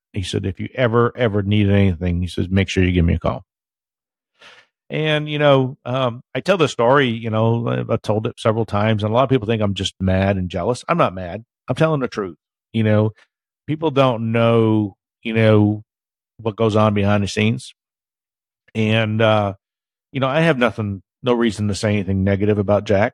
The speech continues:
you know, it's just, it's true. You know, the guys up front, you know, Mark Martin, Jeff Burton,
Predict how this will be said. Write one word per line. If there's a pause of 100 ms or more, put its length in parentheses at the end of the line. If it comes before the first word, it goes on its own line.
you
know,
it's
just,
it's
true. (260)
You
know, (640)
the
guys (100)
up
front, (680)
you
know,
Mark
Martin,
Jeff
Burton,